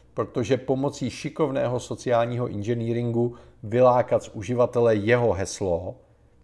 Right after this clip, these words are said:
je strašně jednoduché. A v okamžiku, kdy máte uživatelské heslo, tak se k těm datům dostanete. Nepotřebujete šifrovací klíče,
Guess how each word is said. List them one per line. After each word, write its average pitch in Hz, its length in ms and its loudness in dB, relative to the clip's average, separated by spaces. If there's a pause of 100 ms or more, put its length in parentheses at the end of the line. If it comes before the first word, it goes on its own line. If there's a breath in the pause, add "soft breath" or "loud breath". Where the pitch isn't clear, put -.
je 117 120 -4
strašně 123 420 -2
jednoduché. 117 440 2
A 101 140 -6
v - 120 -10
okamžiku, 123 440 0
kdy 123 220 0
máte 120 360 0
uživatelské 113 640 2
heslo, 107 600 -2 (440 soft breath)
tak - 160 -2
se 139 120 0
k - 40 -10
těm 147 160 0
datům 131 260 0
dostanete. 135 520 2
Nepotřebujete 117 720 -2
šifrovací 113 600 -4
klíče, 135 520 2